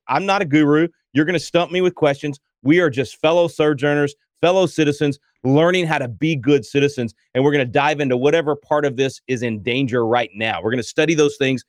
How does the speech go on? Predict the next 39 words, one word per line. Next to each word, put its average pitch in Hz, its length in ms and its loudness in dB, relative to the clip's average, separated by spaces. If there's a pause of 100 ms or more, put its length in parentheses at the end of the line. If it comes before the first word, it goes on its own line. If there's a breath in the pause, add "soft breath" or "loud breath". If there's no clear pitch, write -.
(240)
that 123 160 0
right 139 320 0
now 143 200 -2
we 131 140 -2
wanna 123 200 -2
be 120 100 -2
able 117 140 -2
to 107 60 -6
do 120 120 -2
something 107 300 -4
about." 101 260 -2 (320)
And 127 100 -2
so 139 80 0
that's 175 240 0
what - 80 -2
I 165 60 2
wanna 151 160 0
encourage 135 340 -2
people 123 180 -2
to 117 60 -2
be 113 140 0
willing 117 280 0
to 110 60 -2
do. 107 160 -2
You 120 160 0
don't 160 140 0
have 156 100 -2
to 135 80 -12
know 110 140 -8 (120)
anything 170 360 2
about 120 280 -2
this. 95 160 -14
Like 139 200 -2
you 160 180 0
said 170 220 0
it 135 80 -2
exactly 113 580 -4 (300)
perfectly. 120 520 -2 (220)
You 165 180 2